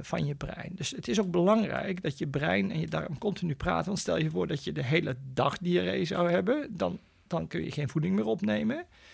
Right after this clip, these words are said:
Dan heb je ook weer een probleem. Dus er moet een signaalfunctie zijn. Nou, er zitten allemaal hele kleine, eh, sensoren, dus, eh, kleine, eh, sensoren die, eh, continu in de darm meten: wat is er aan de hand?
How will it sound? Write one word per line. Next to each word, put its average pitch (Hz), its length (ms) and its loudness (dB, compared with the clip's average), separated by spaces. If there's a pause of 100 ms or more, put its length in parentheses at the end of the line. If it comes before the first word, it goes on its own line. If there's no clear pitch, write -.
(180)
Dan 190 120 0
heb 180 140 -2
je - 80 -4
ook 240 180 6
weer - 140 -4
een - 80 -6
probleem. - 460 -6
Dus 180 180 -4
er 170 140 -2
moet 226 160 -2
een 151 160 -2
signaalfunctie - 840 -4
zijn. - 220 -6
Nou, 220 120 -12
er - 60 -10
zitten - 220 -8
allemaal 226 300 0
hele 214 300 2
kleine, - 520 -4 (640)
eh, 156 180 0
sensoren, 170 680 0
dus, - 200 -8
eh, 151 120 -12 (200)
kleine, 160 400 -4
eh, - 180 -8
sensoren 160 640 -4
die, 185 320 -10
eh, - 140 -8 (100)
continu 208 500 0
in 165 140 -2
de 160 120 -4
darm 160 300 -2
meten: 180 300 -2
wat 165 180 2
is - 160 -4
er - 100 -6
aan - 140 -4
de 123 60 -6
hand? 208 300 2